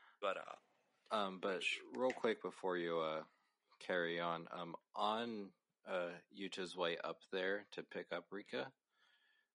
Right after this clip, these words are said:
Speaker 2: um, we got to see Dekamori without her pigtails. Um, that was cursed. Uh,
Speaker 1: Oh, yeah, that wasn't great.
Speaker 2: Yeah, that was real, that was real cursed. And, um,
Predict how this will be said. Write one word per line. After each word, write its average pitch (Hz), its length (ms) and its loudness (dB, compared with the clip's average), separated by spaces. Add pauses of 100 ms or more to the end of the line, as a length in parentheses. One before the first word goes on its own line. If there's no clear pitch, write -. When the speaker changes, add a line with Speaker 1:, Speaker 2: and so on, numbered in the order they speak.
Speaker 2:
um, 87 240 0
we 92 120 -6
got 95 220 2
to 87 80 -6
see 92 340 -2
Dekamori 90 760 2
without 85 460 0
her 80 200 0
pigtails. 104 760 -4 (800)
Um, 82 360 -4 (160)
that 85 140 6
was 87 160 -2
cursed. - 640 0 (1200)
Uh, 82 340 -2 (300)
Speaker 1:
Oh, 127 380 -2 (320)
yeah, 123 160 4
that 117 220 2
wasn't 107 380 -6
great. 113 420 -4
Speaker 2:
Yeah, 95 180 2
that 87 120 4
was 92 140 0
real, 101 340 4
that 92 80 2
was 90 140 0
real 95 140 0
cursed. - 480 -2 (100)
And, 87 240 -2
um, 85 380 0